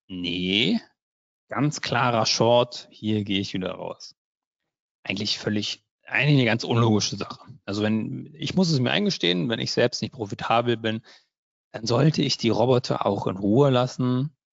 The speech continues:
und sie nicht bei der Arbeit stören. So, das ist ein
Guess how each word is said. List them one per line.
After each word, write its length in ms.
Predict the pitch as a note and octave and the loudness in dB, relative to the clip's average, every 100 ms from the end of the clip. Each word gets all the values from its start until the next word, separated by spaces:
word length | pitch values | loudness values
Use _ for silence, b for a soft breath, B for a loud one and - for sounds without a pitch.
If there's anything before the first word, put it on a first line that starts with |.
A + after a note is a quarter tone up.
| _ | _
und 100 | G2+ | -8
sie 80 | G#2+ | -6
nicht 220 | G2+ - | -6 -6
bei 100 | F#2+ | -6
der 220 | F2+ E2 | -6 -6
Arbeit 260 | E2 - - | -8 -10 -10
stören. 420 | - F#2+ F#2+ - _ _ _ _ _ _ | -8 -4 -4 -6 _ _ _ _ _ _
So, 120 | - _ - | -20 _ -18
das 180 | G#2 | -12
ist 140 | G#2 G2+ | -10 -10
ein 240 | G2 G2 | -12 -14